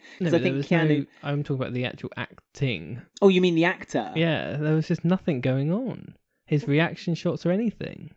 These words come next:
Speaker 1: He just stood there. <laughs>
Speaker 2: But then he wasn't really part of the scene. All he needed, he was, this is what I mean. I think Keanu was always meant to be this kind of, I think it's all become too much for Keanu, which is, again, a leading sign that he would ne-,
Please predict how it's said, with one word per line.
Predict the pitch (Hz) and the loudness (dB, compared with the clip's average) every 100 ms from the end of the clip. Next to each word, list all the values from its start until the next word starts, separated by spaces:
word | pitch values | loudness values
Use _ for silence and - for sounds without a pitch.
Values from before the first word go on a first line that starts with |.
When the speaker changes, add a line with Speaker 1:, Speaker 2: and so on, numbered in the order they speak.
| _ | _
Speaker 1:
He | - | -6
just | 147 147 | -4 -4
stood | - - 165 | -8 -14 -10
there. | - 113 - | -4 0 6
<laughs> | |
Speaker 2:
But | 220 - 254 | 6 6 2
then | 240 254 | 4 4
he | 233 214 247 | 4 4 4
wasn't | 226 233 262 214 | 2 -2 0 4
really | 214 196 190 156 - - 202 - | 4 4 -2 -8 -16 -18 -18 -4
part | 196 190 165 | 0 0 0
of | 170 | -6
the | |
scene. | 160 - 240 170 110 | -4 2 2 2 -2
All | 147 208 | 2 2
he | 202 | 2
needed, | 180 185 170 160 | 0 -4 -4 -6
he | 151 196 | -6 -4
was, | 190 175 - | -4 -8 -2
this | 226 | 0
is | 226 | 4
what | 226 | 4
I | 202 | 6
mean. | 226 190 | 6 6
I | |
think | 156 214 - | 2 0 2
Keanu | 214 214 202 180 | 2 4 2 0
was | 170 | 4
always | 196 208 180 | 6 8 6
meant | 175 160 | 2 -4
to | 156 | 0
be | 160 147 | 2 2
this | 135 - - - _ | -4 -6 -20 -20 _
kind | - 156 | 0 0
of, | 143 - - - | 0 -6 -12 -2
I | 156 | 4
think | 214 - | 4 2
it's | 170 202 | -2 4
all | 208 196 | 8 8
become | 190 160 - 160 | 6 -4 -2 -2
too | - 170 | 0 0
much | 151 185 - | 0 -2 -4
for | - | -8
Keanu, | - 120 98 87 71 107 | -2 -2 -2 -8 -10 -8
which | 147 196 | -2 4
is, | 180 | 4
again, | 202 190 139 135 _ - | 6 4 2 -4 _ -4
a | 165 | -2
leading | 139 147 165 156 143 | 0 2 2 2 -2
sign | 131 160 135 113 | 0 0 0 0
that | 104 | -4
he | 135 127 | 0 0
would | 120 | 0
ne-, | 127 123 | 0 0